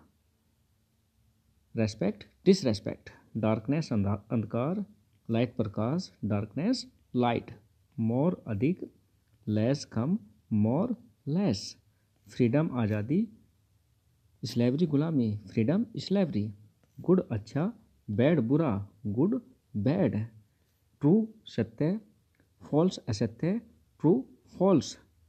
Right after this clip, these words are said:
नॉलेज, ज्ञान। इग्नोरेंस, अज्ञान। नॉलेज, इग्नोरेंस।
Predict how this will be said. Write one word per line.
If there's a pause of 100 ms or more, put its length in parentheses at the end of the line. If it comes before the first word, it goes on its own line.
(160)
नॉलेज, (200)
ज्ञान। (760)
इग्नोरेंस, (120)
अज्ञान। (120)
नॉलेज, (220)
इग्नोरेंस।